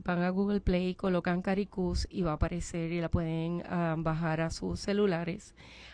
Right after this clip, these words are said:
Allí van a poder tener información a tiempo real de olas y vientos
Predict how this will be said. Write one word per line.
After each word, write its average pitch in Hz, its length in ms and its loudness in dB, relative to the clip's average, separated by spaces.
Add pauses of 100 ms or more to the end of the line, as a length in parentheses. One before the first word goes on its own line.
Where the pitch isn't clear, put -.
(140)
Allí 196 160 2
van 180 160 4
a 185 80 4
poder 220 260 2
tener 208 360 0
información 185 800 0
a 180 60 0
tiempo 165 340 -2
real 196 380 0
de 180 120 0
olas 165 320 0
y 226 100 -2
vientos 202 680 -4